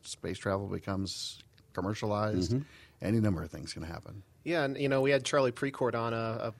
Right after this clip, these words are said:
Speaker 3: a, a couple of episodes. Well, I'm not sure when this, when this episode airs. It will be
Speaker 2: He,
Speaker 3: either last
Speaker 2: he,
Speaker 3: episode or a few
Speaker 2: he's
Speaker 3: episodes
Speaker 2: been on
Speaker 3: ago.
Speaker 2: more than one?
Speaker 1: No, he's only been on the one,
Speaker 2: Okay,
Speaker 1: but,
Speaker 2: just
Speaker 1: uh,
Speaker 2: checking.
Speaker 1: <laughs>
Speaker 2: No.
Speaker 3: But yeah, if,
Speaker 1: You're
Speaker 3: um,
Speaker 1: the only
Speaker 2: keep
Speaker 1: one
Speaker 2: track.
Speaker 1: we've ever invited back, and we invited you back before we even started.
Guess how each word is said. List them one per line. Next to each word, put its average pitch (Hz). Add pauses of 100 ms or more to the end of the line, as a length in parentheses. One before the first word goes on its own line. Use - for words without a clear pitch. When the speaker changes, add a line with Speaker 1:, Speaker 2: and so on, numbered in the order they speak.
Speaker 3:
a, 120
a 113
couple 120
of 110
episodes. 113
Well, 113 (100)
I'm 110 (140)
not 127
sure 131
when 117
this, 117
when 139
this 151
episode 143
airs. 131
It 123
will 120
be 127
Speaker 2:
He, 123
Speaker 3:
either 127
last 165
Speaker 2:
he, -
Speaker 3:
episode 160
or 123
a 123
few 139
Speaker 2:
he's 123
Speaker 3:
episodes 110
Speaker 2:
been 110
on 101
Speaker 3:
ago. 95
Speaker 2:
more 107
than 101
one? 107
Speaker 1:
No, 113
he's 156
only 185
been 180
on 190
the 175
one, 113
Speaker 2:
Okay, -
Speaker 1:
but, 101
Speaker 2:
just 123
Speaker 1:
uh, -
Speaker 2:
checking. 113
Speaker 1:
<laughs> -
Speaker 2:
No. 185 (600)
Speaker 3:
But 175
yeah, 151
if, -
Speaker 1:
You're 170
Speaker 3:
um, -
Speaker 1:
the 185
only 175
Speaker 2:
keep 151
Speaker 1:
one 156
Speaker 2:
track. 143
Speaker 1:
we've 135
ever 139
invited 117
back, 120
and 101
we 170
invited 135
you 123
back 117
before 117
we 110
even 101
started. 110